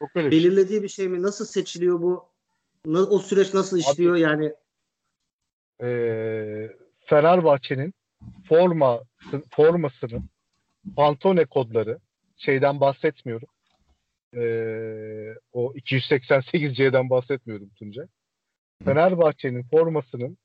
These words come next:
Speaker 1: lacivertinin ve sarısının Pantone kodları tespit edilmişti ve netleşmişti. Ben Feneryum'dan ayrılmadan iki yıl önce. Fakat, ee,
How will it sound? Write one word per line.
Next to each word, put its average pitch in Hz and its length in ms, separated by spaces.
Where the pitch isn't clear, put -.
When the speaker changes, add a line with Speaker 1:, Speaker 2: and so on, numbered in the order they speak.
Speaker 1:
lacivertinin 143 840
ve 147 80
sarısının 147 540
Pantone 156 500
kodları 135 580
tespit - 400
edilmişti 185 760
ve 185 300
netleşmişti. 156 1040
Ben 151 160
Feneryum'dan 147 680
ayrılmadan 160 640
iki - 200
yıl 151 120
önce. 113 280
Fakat, 175 340
ee, 123 1300